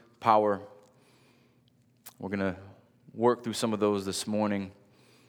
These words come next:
Lord, would you grant my words to not be my own, but yours.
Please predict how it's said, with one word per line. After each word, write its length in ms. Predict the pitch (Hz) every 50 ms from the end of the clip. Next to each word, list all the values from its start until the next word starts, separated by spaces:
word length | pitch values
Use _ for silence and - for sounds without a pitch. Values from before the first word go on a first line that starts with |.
| _ _ _ _ _ _ _ - - - _ _ _ _
Lord, 180 | - 113 113 110
would 160 | 110 117 110
you 300 | 113 123 123 120 113 104 113 120 - 120
grant 560 | 110 107 107 117 120 117 117 110 - - - - - - - - - _ _ _ _ _ _ _ _ _ _ _ _ _ _ _ _ _ _ _ _ _ _ _ _ _ _ _ _ _ _ _ _ _ _ _ -
my 240 | 101 104 110 110 110
words 600 | 104 104 101 98 95 92 82 - - - - - - - _ _ _ _ _ _ -
to 100 | - -
not 180 | 110 113 - -
be 80 | 117 120
my 240 | 113 113 110 107
own, 300 | 104 98 98 98 95 95
but 160 | 90 95 92 101
yours. 500 | 92 87 87 85 80 - - - -